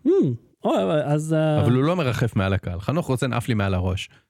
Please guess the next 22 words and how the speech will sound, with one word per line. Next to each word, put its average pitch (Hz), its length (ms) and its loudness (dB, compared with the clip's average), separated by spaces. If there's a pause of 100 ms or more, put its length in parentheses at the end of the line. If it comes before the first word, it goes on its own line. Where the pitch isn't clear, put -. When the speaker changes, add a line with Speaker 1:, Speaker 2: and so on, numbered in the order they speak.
(240)
Speaker 1:
כן, 170 120 0
אבל 131 160 -2
אני 120 120 -4
לא 120 80 -4
זוכר. 113 280 -2
Speaker 2:
את, 117 60 -2
את 135 40 0
ההישג 147 300 0
הזה 147 180 0
לא 139 80 2
שחזרו, 107 380 0
במקום 127 220 -2
זה 127 80 0
הולך 123 200 0
על 104 60 2
רולר 101 260 2
בליידס. 90 300 -4 (200)
Speaker 1:
<laughs> - 80 -12 (160)
Speaker 2:
זה 190 80 2
כזה, 170 260 0
בוא, 156 320 2 (720)
אחי. 139 360 0